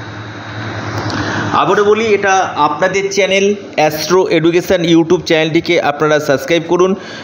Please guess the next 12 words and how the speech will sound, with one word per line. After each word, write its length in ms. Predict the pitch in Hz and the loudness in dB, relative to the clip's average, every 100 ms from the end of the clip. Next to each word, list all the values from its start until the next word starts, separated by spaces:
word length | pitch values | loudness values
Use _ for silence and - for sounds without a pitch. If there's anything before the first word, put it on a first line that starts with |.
| - | -6
ভিডিওটি 440 | 120 135 180 202 202 | -2 0 2 2 2
যদি 220 | 185 180 | 2 2
ভালো 260 | 143 147 170 | 2 2 2
লেগে 220 | 175 170 | 2 2
থাকে 380 | 170 175 175 180 - - | 0 0 -2 -2 -8 -6
অবশ্যই 460 | 131 147 170 - 143 | -2 0 0 2 2
লাইক, 380 | 131 131 151 156 | 4 4 2 -2
শেয়ার 420 | - 156 156 156 156 - - - - - - - | -4 0 2 2 -2 -10 -14 -18 -18 -18 -12 -2
করতে 300 | 143 143 147 | -2 2 0
আপনারা 220 | 143 135 | 2 2
ভুলবেন 320 | 127 131 151 | 2 2 2
না। 200 | 160 190 | 2 0